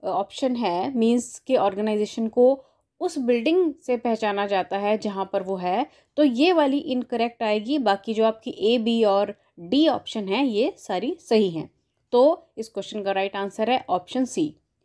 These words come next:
Next question is, find out which of the given statement is incorrect। अब देखिए इस क्वेश्चन में भी कहा गया है कि आपको जो नीचे, अ, दी गई हैं ऑप्शंस, उनमें से गलत वाली चुननी है। तो पहली ऑप्शन है,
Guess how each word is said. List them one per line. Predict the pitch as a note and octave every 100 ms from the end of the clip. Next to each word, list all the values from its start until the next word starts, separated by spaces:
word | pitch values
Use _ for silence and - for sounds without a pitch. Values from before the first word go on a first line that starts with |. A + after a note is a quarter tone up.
| _ _ _ _ _ A3+
Next | D4+ E4
question | - D#4+ E4+
is, | D#4+ E4+ E4
find | - A#3 B3+ C4+
out | C4+ D4
which | C#4+ G#3 C4+ C#4
of | C4
the | A3+ C4
given | G#3+ G#3+ C4
statement | C4+ G#3+ G3 G3+ G3+
is | A3+ -
incorrect। | G#3 E3+ - - - -
अब | G3
देखिए | G3 A3 -
इस | -
क्वेश्चन | - F3+ - A3
में | A3
भी | A3
कहा | A3 G#3+
गया | G3+ G#3
है | G#3+ G#3+
कि | G#3+
आपको | A#3 - F#3 - D4 E4 A3+
जो | - F#3+
नीचे, | F3+ E3+ F#3+ F#3+
अ, | - E3 E3+ E3+
दी | E3 E3+
गई | F#3 G3
हैं | F#3+
ऑप्शंस, | E3+ D3+ - E4+ F4 - _ _
उनमें | A3 A3+ A#3
से | - D#4 - _ -
गलत | E3+ F3+ G#3+ A3
वाली | F3+ E3+
चुननी | F3+ A#3 B3+
है। | B3+ B3 - _ _ _ -
तो |
पहली | A3 A3 C4+
ऑप्शन | B3+ B3 C#4
है, | C4